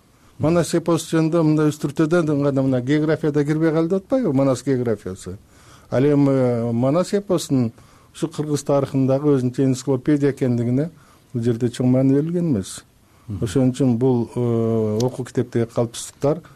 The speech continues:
Speaker 1: сөзсүз түрдө жаңы редакциялык кеңештин талкуусуна коюлуп,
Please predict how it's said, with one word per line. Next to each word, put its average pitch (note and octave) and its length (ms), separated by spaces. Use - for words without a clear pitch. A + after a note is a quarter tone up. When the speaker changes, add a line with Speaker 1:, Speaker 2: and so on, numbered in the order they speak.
Speaker 1:
сөзсүз D#3 240
түрдө E3 340
жаңы C3 360
редакциялык B2+ 600
кеңештин B2+ 760
талкуусуна C3 560
коюлуп, C3 360